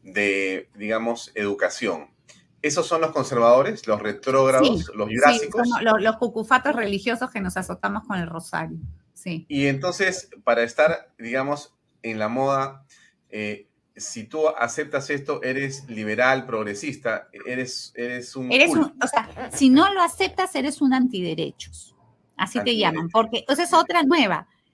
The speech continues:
Speaker 2: Te dicen, "La educación sexual integral es un derecho humano".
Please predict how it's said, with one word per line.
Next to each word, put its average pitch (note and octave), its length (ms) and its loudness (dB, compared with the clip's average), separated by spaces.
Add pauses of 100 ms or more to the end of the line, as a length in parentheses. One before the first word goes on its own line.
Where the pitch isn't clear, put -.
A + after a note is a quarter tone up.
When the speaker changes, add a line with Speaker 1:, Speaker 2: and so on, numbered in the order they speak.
(200)
Speaker 2:
Te A3 60 2
dicen, A#3 400 0
"La A#3 100 4
educación A#3+ 420 2
sexual F4+ 340 0
integral D4+ 380 2
es E4+ 160 -2
un F4+ 160 -2
derecho C#4 460 2
humano". B3 580 2